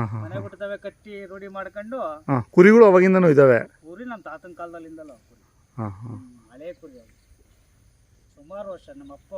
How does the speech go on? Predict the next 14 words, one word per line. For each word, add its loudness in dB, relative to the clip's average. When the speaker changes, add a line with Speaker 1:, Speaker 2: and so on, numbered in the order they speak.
Speaker 2:
ಪೂರ್ತಿ -20
ಕುರಿ -20
ಕಾಯ್ದಿರೋದೆ. -18
Speaker 1:
ಹೌದಾ? -8
Speaker 2:
ಅವ್ರಿಗೆ -20
ಬೇಸಾಯ -20
ಅಂದ್ರೆ -18
ಅಷ್ಟೊಂದು -20
ಅನುಭವನೇ -16
ಇರ್ಲಿಲ್ಲ. -20
Speaker 1:
ಹಾ, -8
ಹಾ, -14
ಹಾ. -12
Speaker 2:
ಹ್ಮ್. -16